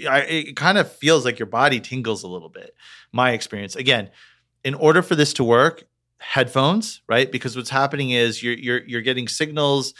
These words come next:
into each ear at slightly, slightly different variables, and that's what kinda helps you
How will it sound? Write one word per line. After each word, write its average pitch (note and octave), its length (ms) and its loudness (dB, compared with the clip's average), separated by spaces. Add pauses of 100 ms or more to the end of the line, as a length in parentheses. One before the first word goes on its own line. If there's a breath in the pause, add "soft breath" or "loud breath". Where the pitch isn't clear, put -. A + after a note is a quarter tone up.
(260 loud breath)
into C3 220 -6
each C#3 280 -6
ear B2+ 200 2
at A#2 180 -2
slightly, C3+ 920 0
slightly D3 580 0
different B2 320 -2
variables, B2+ 640 2
and B2+ 180 -8
that's A#2+ 240 -2
what B2+ 160 -10
kinda A#2+ 240 -6
helps A#2 400 -8
you A2+ 240 -8